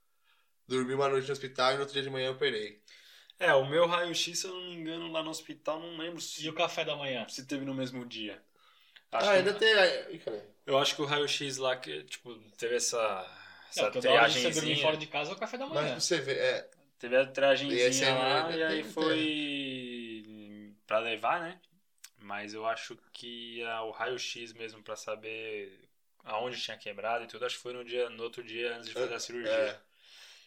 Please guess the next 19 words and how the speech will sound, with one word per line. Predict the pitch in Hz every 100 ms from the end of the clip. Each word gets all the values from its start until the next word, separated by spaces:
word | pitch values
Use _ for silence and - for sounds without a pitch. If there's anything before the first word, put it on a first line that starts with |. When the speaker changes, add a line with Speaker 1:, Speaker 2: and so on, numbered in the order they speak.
| _ _ - - -
Speaker 1:
Ah, | 151 139
mas | 131 131
é |
porque | 143 151 -
o | 160
bagulho | 156 156
chegou | 156 160
a | 165
cortar. | 170 135 117 107 98 _ _ _ - - - _
Então | 123 123 143
Speaker 2:
É. |
Speaker 1:
eles | 147 131
devem | 143 165
ter | 170 151
dado | 147 135
uma | 139
olhada | 139 131 127 123
ali, | 120 123
velho. | 123 123 104 95